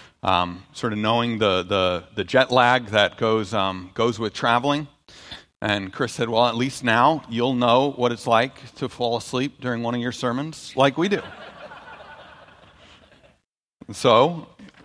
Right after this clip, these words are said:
in the interest of not knowing that, um, today may be a little briefer <laughs> as we jump back into our series in the Gospel of John, series that we've entitled Jesus Changes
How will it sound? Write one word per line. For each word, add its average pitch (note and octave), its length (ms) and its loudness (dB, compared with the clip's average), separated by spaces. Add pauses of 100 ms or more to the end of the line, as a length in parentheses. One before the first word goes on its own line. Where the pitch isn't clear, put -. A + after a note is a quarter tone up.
(160)
in A2 160 -6
the A2 80 -4
interest C#3 380 -2
of A#2 100 -4
not C3+ 260 4
knowing A2+ 320 0
that, G#2+ 300 -2 (180)
um, F#2+ 380 0 (1000)
today C3 300 4
may C3+ 180 4
be C3 160 2
a B2+ 80 6
little C#3+ 240 2
briefer B2+ 480 2 (320)
<laughs> - 120 4 (400)
as D3 260 6
we D#3+ 120 6
jump D3+ 300 2
back C3+ 220 6
into C#3+ 380 2
our C3 120 8
series D3 560 2
in C3 220 -2
the C3 80 0
Gospel C3 500 4
of A#2+ 100 0
John, B2+ 400 2 (580)
series A#2+ 420 2
that B2 160 -2
we've A#2+ 180 -2
entitled B2 460 2
Jesus C#3+ 800 0
Changes C3+ 760 0